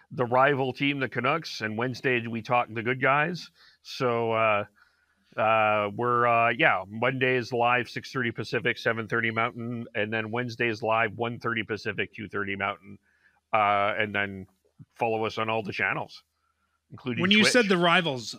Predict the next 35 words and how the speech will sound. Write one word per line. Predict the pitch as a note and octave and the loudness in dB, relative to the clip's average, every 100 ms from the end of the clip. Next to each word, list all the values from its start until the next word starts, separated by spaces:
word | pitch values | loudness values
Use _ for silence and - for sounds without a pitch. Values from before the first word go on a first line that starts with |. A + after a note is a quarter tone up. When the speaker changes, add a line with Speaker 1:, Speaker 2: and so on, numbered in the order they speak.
| - | -8
Speaker 2:
I | D#3 | -4
think | F#3 F3+ | 0 0
a | |
lot | F3+ F#3+ | 2 2
of | G#3 | 0
people | F#3+ E3+ | 0 0
are | |
expecting | D#3+ - F3 D#3 | -2 0 0 0
you're | D#3+ | -2
gonna | E3 D#3 | 0 2
say | F#3 | 2
you're | D#3 | 2
doing | D#3+ | 2
both | D3+ D#3 | 2 0
an | D#3 | 2
Edmonton | C#3+ E3 D#3+ D3 | 2 2 0 -2
and | B2+ B2 | -4 -6
Calgary | C3+ B2+ B2 | -6 -6 -8
podcast. | B2+ A#2 A#2+ A2 G2 - C#3 | -8 -10 -10 -14 -14 -12 2
Speaker 1:
No, | D#3 D3 | 4 6
Vancouver. | C#3 D3 - D3 G#2+ G2+ G2+ _ _ _ _ D3+ D3+ | 6 6 4 2 2 2 0 _ _ _ _ -4 4
I | A#3 D#4 | 4 4
would, | C#4+ G3+ | 0 0
I, | A3 D4 C#4 - - E3 | 4 4 4 -6 -16 -8
d-, | F#3+ G#3+ E3+ | -6 -4 -4
who's | C4+ F#4 C4 | -2 -2 0
more | A#3+ C4 A#3 | 2 4 4
the | E3+ | 4
rival? | C3+ A#2+ G#2+ G2+ A2+ | 6 6 4 2 -2
Is | C3 | 0
it | D#3+ | 0
Edmonton | E3+ G3 F#3 F#3+ | 0 -2 -4 -2
or | |
Vancouver | D#3 D#3 C#3 - C3 A#2 | 0 0 0 -2 0 0
now? | F2+ D#2+ - | 0 -4 -8